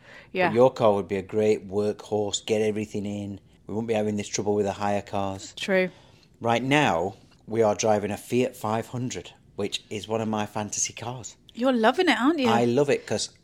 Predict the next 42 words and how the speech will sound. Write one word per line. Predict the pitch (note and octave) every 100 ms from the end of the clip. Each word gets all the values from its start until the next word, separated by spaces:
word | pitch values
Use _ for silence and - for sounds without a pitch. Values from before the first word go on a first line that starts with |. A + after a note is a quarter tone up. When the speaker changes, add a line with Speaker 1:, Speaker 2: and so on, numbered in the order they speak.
| _ _ -
Speaker 2:
before | A2+ - D3+
I | D#3
came | D3 D3 C3
to | A#2+
Dubai, | A2+ G2 D#2 D2+ - _ _ _ -
my | G2 G2+ A2
car | A2 - G2 F#2
history | F#2+ - - E2 E2 - _ _ _ _ _
was | G#2+ F#2+
mainly | G#2+ G#2+ G2+ F#2
small | - F#2+ F2
cars. | - D#2+ D#2 - _ _ _ - -
I |
had | F2+
a | E2+
Citroen | - A#2+ G#2+
two | G2+ G2+
C | F2 F#2+
Vs, | F#2 F#2 A2+ -
which | F2+ F2
I |
love, | E2 F2 G2+ - _ -
and | F#2+ F#2
then | F#2+
I | F#2
had | F2+
smart | - B2+ B2+
cars. | - D2+ C#2 - _ _
And | A#2+
then | A#2
I | G#2+
came | C3 A#2
to | -
Dubai, | G2 A#2 A#2 F#2 F2
and | F#2
it | E2
were | G2 G2
like, | F#2+ - -
"Well, | G2 G2+ G#2+ G#2 G#2 - _ _ -
Speaker 1:
Get | G3+ G#3
a |
Hummer. | F3+ A#3+ G#3+